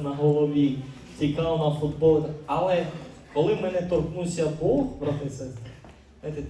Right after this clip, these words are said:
це відчуття такої звільненої свободи. І я до цих пі-, е, до того часу я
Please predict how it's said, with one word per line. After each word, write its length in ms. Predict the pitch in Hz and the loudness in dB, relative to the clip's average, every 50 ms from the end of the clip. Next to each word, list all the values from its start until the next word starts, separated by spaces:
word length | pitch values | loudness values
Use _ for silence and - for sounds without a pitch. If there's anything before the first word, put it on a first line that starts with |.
| - - - - | -12 -14 -16 -14
це 220 | - - 185 190 | -6 -4 -2 -2
відчуття 680 | 185 180 175 170 - - 170 170 165 - 226 214 214 - | -2 -4 -6 -8 -10 -10 -10 -10 -8 -6 -4 -4 -4 -2
такої 480 | 185 175 - - - 196 185 185 175 156 | -4 -4 -4 -4 -2 -2 -2 0 -2 -4
звільненої 580 | - - - 208 214 220 208 196 180 180 170 156 | -4 -6 -6 -8 -8 -8 -8 -8 -6 -6 -6 -8
свободи. 520 | - - 156 147 151 196 233 - - 165 - - 156 | -6 -6 -6 -4 -2 -2 -4 -4 -4 -6 -8 -6 -4
І 280 | 165 175 170 - - - - - - - - - - - - - - 135 | -2 -2 -2 -2 -4 -8 -12 -14 -18 -20 -20 -20 -20 -20 -20 -18 -4 0
я 160 | 170 220 269 | 4 4 4
до 140 | 262 254 226 | 6 4 2
цих 440 | - - - - - - 254 262 254 - - - - | 2 2 -2 -6 -4 -2 0 0 0 -2 -4 -8 -8
пі-, 180 | 220 - 151 156 | -4 2 4 6
е, 80 | 151 147 | 6 6
до 180 | 156 170 170 | 6 2 2
того 460 | 165 170 165 - 196 233 208 202 185 | 0 -2 -2 2 4 4 4 4 2
часу 400 | - - - 233 247 247 - 170 | 0 0 -2 -4 -4 -6 -8 -8
я 120 | 160 180 | -6 -6